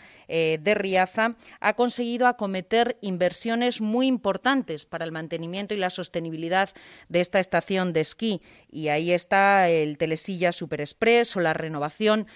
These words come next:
de cañones de nieve artificial o la ampliación incluso de alguna de las zonas de esta, de esta estación.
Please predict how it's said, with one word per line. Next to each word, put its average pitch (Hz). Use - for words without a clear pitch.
de 160
cañones 180
de 180
nieve 185
artificial 185
o 180
la 175
ampliación 190
incluso 180
de 147
alguna 180
de 175
las 151
zonas 180
de 165
esta, 165
de 156
esta 165
estación. 160